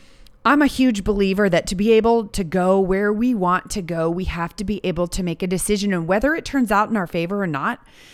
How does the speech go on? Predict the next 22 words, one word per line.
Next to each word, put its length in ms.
we've 220
gotta 300
learn 500
to 120
praise 340
ourselves 540
for 100
saying 340
yes. 420
We 100
get 200
so 260
much 280
criticism 580
in 100
our 180
lives, 460
most 300
of 60
it's 140
from 200
ourselves, 680